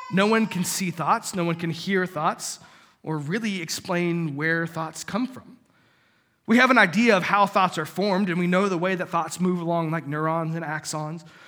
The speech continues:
We know which parts of the brains control which thoughts and, uh, and body motions and, and emotions. We can kinda quantify,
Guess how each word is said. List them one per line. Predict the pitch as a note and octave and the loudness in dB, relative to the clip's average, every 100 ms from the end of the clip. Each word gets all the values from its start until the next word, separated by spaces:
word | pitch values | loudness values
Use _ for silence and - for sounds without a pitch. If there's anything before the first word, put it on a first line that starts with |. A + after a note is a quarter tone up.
| - _ | -20 _
We | G#3+ | 6
know | G#3 A3 | 8 6
which | G#3 G3 G#3+ - | 4 2 0 -6
parts | - F#3 F#3+ G#3 | -4 -4 -2 -2
of | |
the | F3 | -4
brains | D3 E3 F3 F3+ F3+ | -2 0 2 2 0
control | - D3+ - F3 F3 F3 | -2 -6 -2 0 2 2
which | E3 F3 | 0 -2
thoughts | - D#3+ E3 E3+ - F3+ | -4 -4 -2 -4 -6 -6
and, | E3 E3 - - | -4 -6 -10 -8
uh, | |
and | D3+ D#3+ D#3 | -4 -2 0
body | D#3+ E3 | 0 0
motions | D#3+ D#3+ E3 E3+ E3+ | 0 -2 -4 -4 -4
and, | E3 | -4
and | D3 D#3+ | -4 -4
emotions. | E3 D3 C#3+ D3+ D3+ C#3+ | -2 -4 -6 -6 -8 -8
We | E3 | -6
can | F3 E3+ - - | -4 -6 -10 -20
kinda | - G#3+ F#3 | -2 -2 0
quantify, | - G3 G#3+ A3 A3 G3 F3 F3 E3+ | -4 -4 -4 -2 -2 0 4 4 2